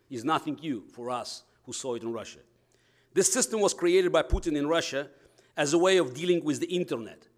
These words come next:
instead of the Great Firewall of China. Um, it's a me-, there was a method used by Chinese of direct c-, censorship.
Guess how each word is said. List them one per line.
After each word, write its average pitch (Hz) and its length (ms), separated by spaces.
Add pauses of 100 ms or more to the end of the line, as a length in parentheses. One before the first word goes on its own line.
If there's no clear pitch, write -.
(120)
instead 160 440
of 143 140
the 127 80
Great 151 320
Firewall 131 580
of 113 60
China. 143 340 (960)
Um, 120 340 (1000)
it's 151 240
a 143 40
me-, 147 180
there 165 140
was 151 120
a 147 40
method 185 340 (1080)
used 127 240
by 127 120
Chinese 139 560
of 131 280
direct 147 260
c-, - 160
censorship. 127 560